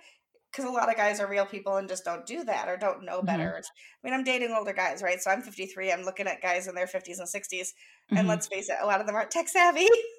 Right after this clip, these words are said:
Speaker 1: So
Speaker 2: <laughs>
Speaker 1: the fact they're on a dating app at all is like, "Ooh, wow, okay, cool." <laughs>
Speaker 2: Mm-hmm. Yeah, yeah.
Speaker 1: <laughs>
Speaker 2: Okay.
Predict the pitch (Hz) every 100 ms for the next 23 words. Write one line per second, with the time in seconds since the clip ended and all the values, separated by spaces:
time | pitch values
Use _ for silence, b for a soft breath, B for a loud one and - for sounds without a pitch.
0 | 640 - - - - - 302 392 311 339
1 | 226 - 262 - - - 403 392 392 381
2 | 349 320 311 294 262 254 247 220 220 208
3 | 196 185 170 - - 403 240 330 196 190
4 | - - - - - 330 - - 494 554
5 | - - 277 247 277 - 196 175 - 208
6 | 202 - 349 294 - 190 175 285